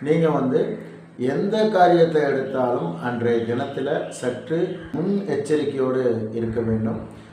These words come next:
அவசரப்பட்டு எந்த ஒரு காரியத்திலும்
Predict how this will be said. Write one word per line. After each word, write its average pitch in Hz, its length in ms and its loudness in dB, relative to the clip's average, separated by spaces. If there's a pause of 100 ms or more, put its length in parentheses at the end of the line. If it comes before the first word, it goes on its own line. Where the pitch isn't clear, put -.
(200)
அவசரப்பட்டு 214 840 2 (220)
எந்த 139 160 0 (140)
ஒரு 123 200 0
காரியத்திலும் 117 640 -2